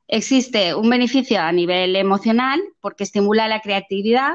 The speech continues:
la confianza en uno mismo y la afectividad. Y un beneficio físico porque favorece la coordinación, la estimulación sensorial y la motricidad fina. Así que ya sabéis, gatunos, todo el mundo a practicar scrapbooking.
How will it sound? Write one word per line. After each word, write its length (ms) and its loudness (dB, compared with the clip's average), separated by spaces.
la 160 -6
confianza 640 -2
en 100 2
uno 180 4
mismo 600 2
y 120 -2
la 100 0
afectividad. 600 -2
Y 120 0
un 80 6
beneficio 460 0
físico 640 -4
porque 260 -4
favorece 560 -2
la 160 -2
coordinación, 960 0
la 120 -8
estimulación 600 0
sensorial 640 0
y 80 -6
la 140 -2
motricidad 520 -4
fina. 460 -4
Así 440 -6
que 420 0
ya 140 -2
sabéis, 280 -2
gatunos, 680 0
todo 180 2
el 80 0
mundo 220 4
a 40 -2
practicar 460 -2
scrapbooking. 720 -4